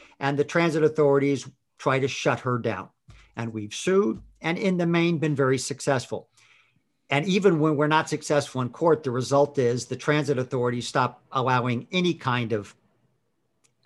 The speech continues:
issue adverti-, oriented advertisements, which is a good thing in our viewpoint, from our perspective. But Pamela Geller wanted to protest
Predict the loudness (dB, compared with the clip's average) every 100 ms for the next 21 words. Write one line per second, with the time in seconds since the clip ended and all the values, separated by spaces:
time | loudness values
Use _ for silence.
0 | -20 _ _ 2 2 2 0 0 -2 -2
1 | -2 -2 -4 -2 -2 -4 -2 0 2 0
2 | -2 -4 -2 -2 -4 -8 -10 -10 -16 -20
3 | -20 -20 -20 -20 _ -2 2 2 2 4
4 | 4 4 -2 -2 -6 -6 -6 -10 _ _
5 | _ _ _ _ _ -10 -6 -6 -6 -16
6 | -16 _ _ _ _ -14 -8 -4 -4 -4
7 | -10 -10 -14 -14 -20 _ _ _ _ _
8 | _ -2 -2 _ _ _ _ 0 2 4
9 | 2 2 2 0 -2 -8 _ _ -4 0
10 | 2 0 -6 -2 -2 -2 -6 -8 -8 -10